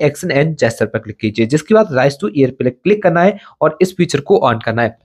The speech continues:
अब आपके फोन पे कोई भी कॉल्स वगैरह आती है, आप उसको आंसर करना चाहते हो, तो स्क्रीन को टच मत कीजिए, डायरेक्ट रिंग होते हुए फोन को कान की ओर ले जाइए, ऑटोमेटिकली कॉल आपकी आंसर हो जाएगी। तो इस तरह से फ्रेंड्स इस फीचर को आप यहाँ से यूज़ कर सकते हैं।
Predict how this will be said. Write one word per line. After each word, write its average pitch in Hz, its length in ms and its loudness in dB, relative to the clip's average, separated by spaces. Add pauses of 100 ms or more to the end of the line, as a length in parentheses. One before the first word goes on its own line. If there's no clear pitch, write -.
अब - 100 2
आपके - 220 0
फोन 185 240 2
पे 196 80 2
कोई 143 180 4
भी 147 140 2
कॉल्स 143 300 2
वगैरह 139 240 4
आती 120 260 0
है, 180 80 6
आप 160 80 0
उसको 135 240 0
आंसर 131 300 0
करना 190 240 2
चाहते 175 260 2
हो, 196 60 4
तो - 360 -4
स्क्रीन 180 300 0
को 202 120 2
टच 196 240 2
मत 143 260 -2
कीजिए, 175 280 2
डायरेक्ट 135 400 0
रिंग 202 160 2
होते 180 220 2
हुए 175 80 6
फोन 147 220 0
को 180 140 4
कान 123 280 -2
की 131 100 4
ओर 151 140 6
ले 110 120 2
जाइए, 113 360 2
ऑटोमेटिकली 185 580 2
कॉल 143 320 2
आपकी 123 300 0
आंसर 123 340 -2 (140)
हो 110 80 -4
जाएगी। 107 360 -4 (260)
तो 175 60 4
इस 185 100 2
तरह 220 120 6
से 214 140 2
फ्रेंड्स 196 240 0
इस 175 140 -6
फीचर 147 220 0
को 143 120 0
आप 156 180 0
यहाँ 127 160 -2
से 131 140 -2
यूज़ 123 260 2
कर 120 120 2
सकते 131 280 -2
हैं। 208 100 2